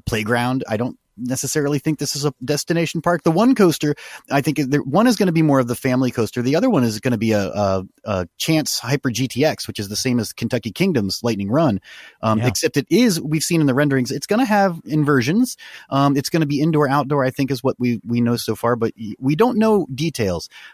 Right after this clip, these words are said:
Speaker 1: I think that's gonna be the most thrilling thing, and that's nothing all that special, I feel like, to make this a destination,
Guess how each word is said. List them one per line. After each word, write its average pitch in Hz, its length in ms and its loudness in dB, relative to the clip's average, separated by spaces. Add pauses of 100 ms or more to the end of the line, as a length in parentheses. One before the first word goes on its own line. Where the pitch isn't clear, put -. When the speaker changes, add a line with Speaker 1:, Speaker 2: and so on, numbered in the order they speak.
Speaker 1:
I - 20 -20
think - 140 -4
that's 165 160 2
gonna 170 160 0
be 151 60 2
the 143 100 2
most 127 260 2
thrilling 123 320 0
thing, 113 320 -2 (340)
and 139 160 2
that's 151 200 -2
nothing 123 420 0 (200)
all 117 140 -2
that 107 160 -2
special, 101 480 -4
I 92 60 -4
feel 98 220 -4
like, 95 140 -2
to 101 100 -4
make 98 180 -2
this 98 120 -6
a 95 60 -6
destination, 101 640 -2